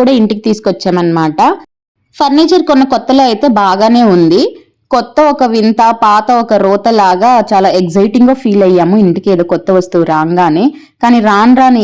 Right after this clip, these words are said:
ఏమైందో చెప్తా, అది కూడా చెప్తాను మీకు. ఇదైతే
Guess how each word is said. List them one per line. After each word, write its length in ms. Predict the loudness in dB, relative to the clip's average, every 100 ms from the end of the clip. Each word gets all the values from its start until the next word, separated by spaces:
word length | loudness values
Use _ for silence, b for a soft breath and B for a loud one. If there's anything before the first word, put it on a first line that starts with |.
| 0
ఏమైందో 360 | 2 2 2 0
చెప్తా, 280 | -4 -6 -6 -6 -8 _ -20 -20 _ _ -6
అది 120 | -4 -2
కూడా 100 | -2
చెప్తాను 380 | -2 -4 -4 -2 0
మీకు. 240 | -2 -2 -2 -4 B B _ -6
ఇదైతే 520 | -2 0 0 0